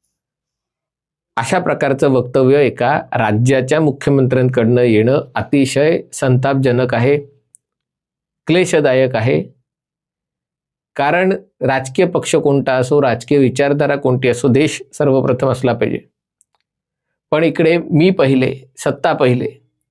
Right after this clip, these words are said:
माझं राज्य पहिले आणि ते राज्य टिकवण्यासाठी मी कोणत्याही थराला जाईन. किती लोकांना मारलं तरी फरक पडत नाही, देशभर आग लागली तरी फरक पडत नाही.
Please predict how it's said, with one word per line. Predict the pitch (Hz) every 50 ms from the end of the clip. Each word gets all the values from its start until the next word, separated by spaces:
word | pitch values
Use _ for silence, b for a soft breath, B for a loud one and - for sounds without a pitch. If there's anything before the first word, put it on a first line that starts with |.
| _ -
माझं | 127 120 127 156
राज्य | 143 143 131 143 147 180
पहिले | 170 170 143 139 135 139
आणि | 139 135 143 151 143
ते | 156 156
राज्य | 151 135 127 131 156 175
टिकवण्यासाठी | 170 165 143 - 156 147 143 131 - - - -
मी | 156 165 170
कोणत्याही | 170 151 131 127 131 131 175 175 175
थराला | 151 135 139 143 139
जाईन. | 143 135 131
किती | 135 139 113 - 190
लोकांना | 175 147 135 143 151 143 139
मारलं | 135 127 123 135 135 135 135 -
तरी | 147 139
फरक | 135 143 139 135 135
पडत | - 170 - -
नाही, | - - - - _ _ _ _ _ _ _ _ _ _ _ _ _ _ _ -
देशभर | 135 135 127 127 151 170
आग | 170 160 147 151 156
लागली | 156 151 143 147 151 147
तरी | 160 151
फरक | 147 - 147 143 -
पडत | - 151 127 123 -
नाही. | - -